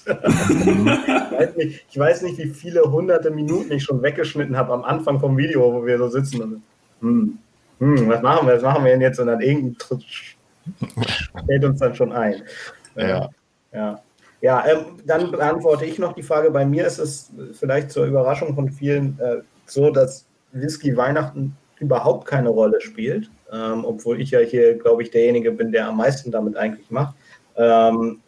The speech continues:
Speaker 1: zum einen, weil ich im Gegensatz zu Flo niemanden in der Familie hab, der, ähm, der mit Whisky irgendwie was am Hut hat. Mein Schwager, ganz entfernt. Ähm, so, aber den sehen wir, wenn dann, dieses Jahr gar nicht und wenn dann eher so am zweiten Weihnachtsfeiertag oder so, wenn wir zu meiner Schwester fahren.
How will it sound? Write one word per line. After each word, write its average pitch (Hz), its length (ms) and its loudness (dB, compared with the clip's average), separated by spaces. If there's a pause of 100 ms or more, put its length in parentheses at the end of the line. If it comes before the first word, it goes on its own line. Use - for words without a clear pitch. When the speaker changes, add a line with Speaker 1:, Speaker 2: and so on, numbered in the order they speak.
Speaker 1:
zum 127 340 -6
einen, 147 400 2
weil 127 320 4
ich 131 140 -6
im 120 100 -4
Gegensatz 139 400 0
zu - 100 -10
Flo 135 280 0
niemanden 151 400 2
in 139 80 2
der 135 120 2
Familie 139 460 2
hab, 135 220 -2 (200)
der, 117 540 2
ähm, 110 280 -6 (420)
der 117 160 4
mit 120 200 2
Whisky 135 320 0
irgendwie 127 240 2
was 123 160 2
am 120 200 -4
Hut - 260 -2
hat. - 360 -2
Mein 120 200 0
Schwager, 156 720 2
ganz 131 220 0
entfernt. 135 680 -2 (380)
Ähm, 127 840 4
so, 135 260 2
aber 117 240 4
den 123 260 0
sehen 127 240 2
wir, 117 160 4
wenn 131 160 4
dann, 120 180 0
dieses 127 300 -4
Jahr 117 120 4
gar 131 280 2
nicht 135 180 -2
und 113 100 -6
wenn 120 140 2
dann 117 160 0
eher 120 260 2
so 113 120 -2
am 107 120 -6
zweiten 113 360 -2
Weihnachtsfeiertag 127 880 0
oder 110 180 0
so, 107 160 -2
wenn 104 100 -6
wir 110 120 -6
zu 113 160 -18
meiner 113 160 -8
Schwester 123 380 -2
fahren. 127 260 -4